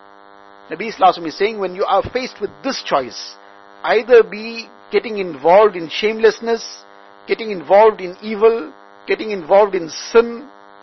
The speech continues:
getting involved in being co-, in, in all other kinds of vices, or being just chased away by your friends. This person now, she is somebody else, let her go. This person is an old-fashioned person.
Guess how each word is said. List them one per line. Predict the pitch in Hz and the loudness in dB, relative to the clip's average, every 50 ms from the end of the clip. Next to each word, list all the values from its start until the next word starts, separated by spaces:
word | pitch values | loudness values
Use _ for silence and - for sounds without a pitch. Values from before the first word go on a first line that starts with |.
| - | -8
getting | - 202 190 220 220 | -6 -6 -6 -6 -8
involved | 202 185 156 143 180 208 233 226 226 202 | -8 -8 -4 2 4 6 6 6 4 0
in | 208 202 202 196 180 - - 202 202 202 | -6 -8 -8 -10 -12 -16 -20 -20 -12 -10
being | 202 190 185 185 202 | -10 -10 -10 -12 -8
co-, | - - 220 208 - 175 170 - - - | -2 2 2 2 2 -2 -8 -16 -14 -12
in, | 190 175 | -12 -12
in | 202 196 180 165 151 - - - | -12 -12 -14 -14 -16 -18 -16 -6
all | - 226 240 233 | -2 0 0 0
other | 214 214 208 196 | 2 0 0 0
kinds | - 190 214 208 | 0 -2 -2 0
of | 185 165 139 | -2 0 4
vices, | 156 175 196 175 - 254 254 247 254 - - - - - - - - - - - - - - - - | 4 4 4 4 0 -4 -4 -6 -8 -14 -20 -20 -20 -20 -20 -20 -20 -20 -20 -20 -20 -20 -20 -8 -4
or | - 294 311 320 311 208 | 0 2 2 2 0 0
being | 208 240 247 240 214 175 202 202 202 202 202 202 - 101 101 101 101 101 101 101 101 101 101 - - - - - - - - - - - - - - | -2 -4 -4 -4 -8 -12 -16 -20 -20 -20 -20 -20 -20 -20 -20 -20 -20 -20 -20 -20 -20 -20 -20 -20 -20 -20 -20 -20 -20 -20 -20 -20 -20 -20 -20 -10 -6
just | - - - - - - - - - - - | -6 -6 -6 -6 -12 -20 -20 -20 -20 -20 -14
chased | 202 240 240 233 - - | -8 -6 -6 -4 0 0
away | 233 214 226 226 | 2 2 2 2
by | 208 190 | 4 4
your | 196 190 180 | 4 4 4
friends. | - - 196 180 151 131 120 120 - - - - - _ - - - - - - | 4 4 4 2 2 2 -4 -16 -18 -20 -20 -20 -20 _ -20 -20 -20 -20 -16 -12
This | - 226 - - | -12 -12 -6 -4
person | 233 226 202 - 220 214 208 | -4 -4 -2 -4 -6 -6 -4
now, | 202 208 208 202 | -2 0 0 0
she | 180 - 202 | -2 -4 -8
is | 196 175 170 | -10 -8 -6
somebody | - 175 175 170 165 165 | -6 -6 -6 -6 -4 -2
else, | 165 160 160 151 - - - | 0 0 0 -2 -6 -10 -10
let | 180 175 | -6 -6
her | 170 151 | -6 -4
go. | - 151 135 123 - 101 101 101 - - - - - - - - - - - | -4 -6 -6 -8 -10 -16 -20 -20 -20 -20 -20 -20 -20 -20 -20 -20 -20 -18 -14
This | 277 - - - | -14 -12 -6 -2
person | - 226 202 - 220 214 | 0 0 0 0 -2 -4
is | 196 180 165 | -4 -2 0
an | 175 | 0
old-fashioned | 175 170 208 208 202 196 170 - 180 165 - 165 151 147 | 0 0 0 0 0 0 0 0 -2 -2 -2 -6 -8 -8
person. | - 160 131 - 151 135 | -8 -10 -10 -10 -14 -18